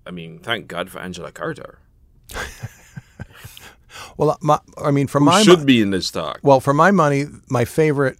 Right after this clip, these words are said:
Speaker 2: my favorite fantasy writer of that universe is Mervyn Peake,
Speaker 1: Mm.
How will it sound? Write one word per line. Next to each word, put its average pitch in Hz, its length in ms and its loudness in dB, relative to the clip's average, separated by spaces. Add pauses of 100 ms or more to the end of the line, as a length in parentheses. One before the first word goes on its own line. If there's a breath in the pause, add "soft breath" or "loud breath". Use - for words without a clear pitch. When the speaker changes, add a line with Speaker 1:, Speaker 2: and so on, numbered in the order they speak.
Speaker 2:
my 127 160 -2
favorite 147 400 -2
fantasy 123 520 -4
writer 107 300 -4
of 98 240 -8
that 101 260 -4 (500)
universe 98 720 -6
is 101 640 -6
Mervyn 92 340 -6
Peake, - 360 -14 (200)
Speaker 1:
Mm. 104 340 -6